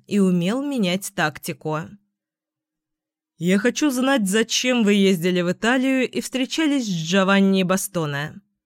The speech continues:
«Это связано с гибелью Оливера, но история запутанная.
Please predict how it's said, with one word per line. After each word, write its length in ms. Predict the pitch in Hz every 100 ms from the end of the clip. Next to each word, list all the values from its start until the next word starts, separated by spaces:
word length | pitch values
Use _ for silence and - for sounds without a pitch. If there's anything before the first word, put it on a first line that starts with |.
| _ _ _ _ _ _ _ _ _ _ _ -
«Это 260 | 196 214
связано 500 | 233 269 277 254 254
с 80 | 208
гибелью 520 | 202 247 262 240 220 233
Оливера, 540 | 226 214 208 202 208 214 _ _
но 240 | 196 208
история 440 | 202 220 240 233 202
запутанная. 1000 | 175 - 175 175 175 170 165 170 190